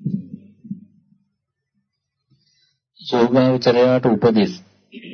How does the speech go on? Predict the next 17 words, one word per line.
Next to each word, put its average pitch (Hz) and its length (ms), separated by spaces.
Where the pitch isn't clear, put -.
පොතෙහි 107 520
ප්‍රශ්නාංක 123 600
තිහට 117 300
සම්බන්ධයි. 101 600
අර 98 180
කොන්ද. 95 260
සක්මන් 127 500
භාවනාව 120 580
කරන 107 320
විට 110 240
වම 117 260
දකුණ 110 420
හෝ 107 300
ඔසවනවා, 117 720
ගෙන 104 280
යනවා, 113 440
තබනවා 104 600